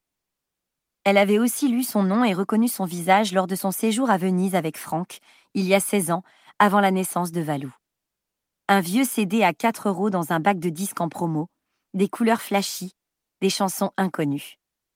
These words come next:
La renommée de Maria Chiara était sans doute très relative, y compris en Italie. « Tu sais, Valou,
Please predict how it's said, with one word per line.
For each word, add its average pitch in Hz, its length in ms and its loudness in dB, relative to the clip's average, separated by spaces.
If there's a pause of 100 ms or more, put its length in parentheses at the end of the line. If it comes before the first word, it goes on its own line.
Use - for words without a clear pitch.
(220)
La 196 100 6
renommée 247 400 4
de 214 80 0
Maria 190 400 0
Chiara 196 360 0
était 190 200 -2
sans 185 220 -4
doute 185 180 -8
très - 220 -2
relative, 160 600 -4 (340)
y 202 80 -2
compris 165 400 -4
en 143 80 -2
Italie. « - 420 -8 (1800)
Tu - 100 -16
sais, 254 260 4
Valou, 214 540 4